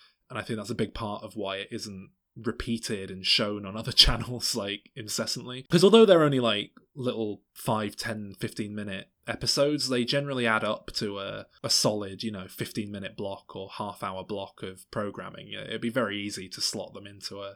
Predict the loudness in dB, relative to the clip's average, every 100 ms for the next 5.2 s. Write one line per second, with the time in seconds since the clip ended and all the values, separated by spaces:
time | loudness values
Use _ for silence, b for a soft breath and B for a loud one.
0 | _ -8 -6 -6 -8 -10 -12 -16 _ -12
1 | -8 -8 -6 -4 -4 -6 -8 -10 -12 _
2 | 6 6 6 4 4 2 4 4 4 4
3 | 2 2 4 2 0 0 0 0 2 2
4 | 2 2 4 4 2 -2 b b 2 4
5 | 4